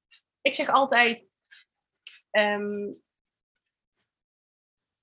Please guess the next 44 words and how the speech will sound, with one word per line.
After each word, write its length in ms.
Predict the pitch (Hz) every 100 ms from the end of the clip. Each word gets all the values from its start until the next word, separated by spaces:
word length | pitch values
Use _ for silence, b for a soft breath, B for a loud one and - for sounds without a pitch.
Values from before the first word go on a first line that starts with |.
| -
ik 140 | 240
luister 460 | 226 247 311 - 320
naar 220 | 294 269
je 80 | 208
en 120 | 226
ik 100 | 226
hoor 200 | 226 226
wat 220 | 214 214
je 80 | 185
zegt. 520 | 190 170 180 _ _ _
En 100 | 185
ik 100 | 196
heb 120 | 202
heel 240 | 190 226 285
veel 160 | 269
ervaren 440 | 240 196 196 254 294
dat 100 | 254
mensen 280 | 240 -
naar 100 | 214
me 100 | 202
luisteren, 600 | 185 190 220 277 - 349 294
maar 120 | 233
niet 180 | 254 214
horen 280 | 240 220
wat 140 | 214 202
we 80 | 208
te 160 | 196
zeggen 320 | 190 254 180
hebben. 240 | 156 160 -
En 120 | 190
daardoor 420 | 196 233 220 190
kun 140 | - 208
je 100 | 208
gewoon 180 | 202
niet 160 | 202 202
geholpen 420 | 185 214 285 -
worden. 480 | 156 151 - - - _ _ _
Het 120 | -
is 120 | 220 -
gewoon 200 | 220 180
zo 220 | 247 277
fijn 300 | - 233 202
dat 140 | 202 -
iemand 360 | 214 190 190